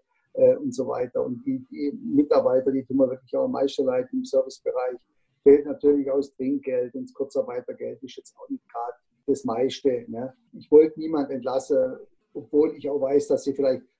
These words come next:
Arbeitslosegeld ein wenig mehr kriegt hätte, die Kurzarbeitergeld, aber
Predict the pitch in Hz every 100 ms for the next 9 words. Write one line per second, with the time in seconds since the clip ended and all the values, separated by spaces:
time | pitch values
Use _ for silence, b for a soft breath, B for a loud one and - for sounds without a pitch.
0 | - 120 131 131 - 143 127 127 135 143
1 | 131 131 131 135 151 - 135 - 127 131
2 | 123 - 127 - 131 131 123 - - 123
3 | 120 - - - -